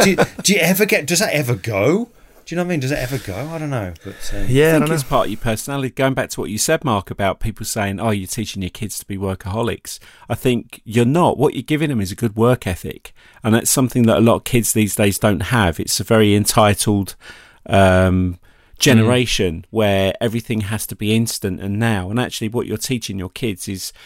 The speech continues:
Speaker 3: to get the thing, to get the end result, the thing you wanna have, is you've got to work and learn a skill or a craft to be able to, you know, get th-, get this thing over here. So, you know, my, my girls,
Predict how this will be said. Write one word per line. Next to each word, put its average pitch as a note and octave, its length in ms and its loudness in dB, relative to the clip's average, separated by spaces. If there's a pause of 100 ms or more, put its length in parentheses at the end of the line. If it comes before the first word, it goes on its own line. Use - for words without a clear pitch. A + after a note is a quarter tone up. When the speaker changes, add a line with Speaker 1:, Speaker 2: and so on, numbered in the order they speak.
(180)
Speaker 3:
to - 120 -8
get - 300 -2
the A#2 80 -12
thing, A2+ 480 -2 (160)
to - 120 -8
get - 200 -4
the B2 180 -2
end A#2+ 140 -2
result, A#2+ 340 -2
the G#2 80 -12
thing A2+ 220 -4
you G#2+ 100 -4
wanna A2+ 140 -2
have, C#3+ 360 -2
is A2+ 160 -10
you've A#2 100 -14
got - 180 -12
to C#3 100 -8
work A#2 640 -2 (260)
and A2 300 -2
learn A2 500 0
a G2+ 60 -12
skill A#2 460 -2
or F2+ 180 -6
a F#2+ 60 -10
craft F#2 560 -6 (320)
to - 160 -4
be A#2 160 -2
able A2+ 180 0
to, G#2+ 460 -6
you A2+ 180 -6
know, F2+ 160 -8
get - 240 -2 (280)
th-, C3 140 -4
get - 200 -2
this - 160 -10
thing A#2 220 -2
over A#2 280 -4
here. A2 400 -4 (320)
So, B2+ 240 0
you A#2+ 300 0
know, A2 100 -2
my, C#3+ 300 -2
my D#3+ 180 -2
girls, G2 480 -8